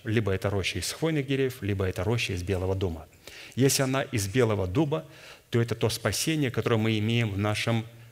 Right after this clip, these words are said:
духе и которое мы должны распространить в нашу душу и на наше тело. Хвойные деревья у язычников, они относились только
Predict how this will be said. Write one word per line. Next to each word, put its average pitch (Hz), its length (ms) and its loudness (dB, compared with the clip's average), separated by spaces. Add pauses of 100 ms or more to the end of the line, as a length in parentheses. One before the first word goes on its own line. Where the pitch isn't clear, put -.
(180)
духе 98 480 -2 (240)
и 123 80 -2
которое 113 280 4
мы 110 120 2
должны 104 420 4
распространить 101 580 0
в - 40 -4
нашу 92 260 -2
душу 127 460 -2 (180)
и 98 100 0
на 90 120 0
наше 101 440 0 (480)
тело. 87 400 2 (800)
Хвойные 170 460 4
деревья 95 320 2
у 101 80 2
язычников, 98 580 0 (140)
они 127 340 4 (100)
относились 110 480 -2
только 143 480 0